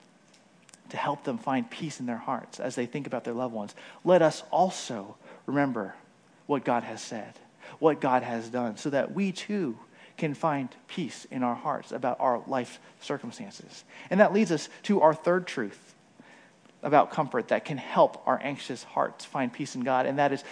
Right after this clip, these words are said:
comfort is meant to be shared. Comfort is meant to be shared. Verse eighteen, "Therefore, comfort one another with these words."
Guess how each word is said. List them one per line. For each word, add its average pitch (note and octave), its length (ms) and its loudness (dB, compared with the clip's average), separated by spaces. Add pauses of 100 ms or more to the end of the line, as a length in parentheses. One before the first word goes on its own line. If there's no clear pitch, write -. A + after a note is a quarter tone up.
(140)
comfort G#3 420 2
is C3 180 -4
meant C3+ 320 -2
to - 80 -10
be A#2 120 -6
shared. A2 440 -6 (720)
Comfort - 280 -2
is A#2+ 180 -6
meant A#2 300 -4
to A#2 60 -14
be A#2 180 -6
shared. G#2+ 320 -8 (640)
Verse D3+ 280 4
eighteen, A2+ 500 -6 (1160)
"Therefore, C3 560 0 (360)
comfort E3 520 -2
one A#2 160 -4
another G#2+ 460 -6 (160)
with A#2 240 -2 (140)
these G#2+ 360 -8
words." G#2 460 -12